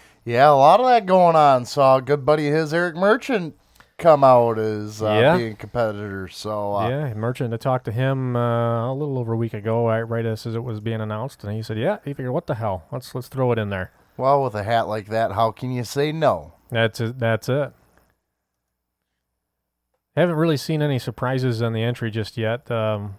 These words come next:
Speaker 2: I'll, well, I kinda, I kinda had an inkling he was gonna do it, but he's the first rookie to announce. Everybody else is, uh, somebody coming back.
Speaker 1: There's one that I think we're all waiting to hear about, and it's a certain transmission builder.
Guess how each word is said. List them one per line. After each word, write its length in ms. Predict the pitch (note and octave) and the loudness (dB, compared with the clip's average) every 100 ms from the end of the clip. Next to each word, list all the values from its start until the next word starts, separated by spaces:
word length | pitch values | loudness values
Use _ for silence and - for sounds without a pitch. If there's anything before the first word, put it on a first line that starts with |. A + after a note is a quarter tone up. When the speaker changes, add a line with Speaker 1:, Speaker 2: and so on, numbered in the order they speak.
| D3 | -6
Speaker 2:
I'll, 140 | C3 | -6
well, 380 | C3+ A#2 G#2+ G2+ - - | -2 -2 -2 -4 -14 -10
I 60 | B2+ | -6
kinda, 360 | D#3 C#3+ B2+ A#2+ | 0 0 0 -2
I 100 | C#3 | -6
kinda 260 | B2 E3 D3+ | 0 0 2
had 120 | C3+ | 0
an 80 | A#2+ | -2
inkling 320 | C3 B2+ A2+ | -4 -4 -6
he 180 | A2+ B2+ | -2 0
was 180 | B2+ B2 | 0 0
gonna 200 | B2+ B2 | -2 0
do 240 | C3 C3+ | 0 0
it, 240 | B2+ B2 | -2 -6
but 100 | G#2+ | -6
he's 140 | A#2+ G#2+ | -6 -6
the 80 | G#2+ | -6
first 280 | B2 G#2+ - | -4 -6 -6
rookie 340 | A2+ B2 A#2+ G#2 | -2 -2 -4 -10
to 200 | A2+ G#2 | -6 -6
announce. 400 | G2+ G2+ A2 A2 | -6 -6 -6 -8
Everybody 340 | A2 G#2+ G#2 | -6 -6 -4
else 280 | G#2 G#2+ A2 | -4 -4 -8
is, 200 | G2+ G#2 | -10 -8
uh, 380 | G2+ G2+ G2+ A#2 | -6 -6 -8 -12
somebody 320 | - A#2+ A2 | -14 -10 -10
coming 240 | - A2 G2 | -8 -10 -6
back. 400 | A2 G2+ A2 _ _ | -4 -6 -10 _ _
Speaker 1:
There's 320 | D#3 B3 B3 E3 | 0 2 2 0
one 420 | F3+ A3+ C#4 C4+ | 8 10 10 8
that 220 | B3 A3+ | 6 8
I 100 | G#3 | 6
think 240 | G#3+ A3 | 4 0
we're 160 | F3+ F#3 | 4 8
all 340 | G#3 G#3+ G#3 | 10 10 6
waiting 220 | G3 G3 E3 | 4 0 -2
to 40 | |
hear 220 | D#3 E3 D3 | -2 0 2
about, 340 | B2+ B2 C3 | 6 4 4
and 60 | C3 | -2
it's 180 | A2+ | -8
a 60 | C3 | -12
certain 340 | - E3 B2 | -6 -6 -6
transmission 800 | B2+ C#3+ D3 C3 B2+ C3+ - A2 | -6 -2 -2 -4 -4 -6 -6 -8
builder. 480 | G2+ G#2 G2+ G2+ F#2 | -4 -4 -4 -8 -10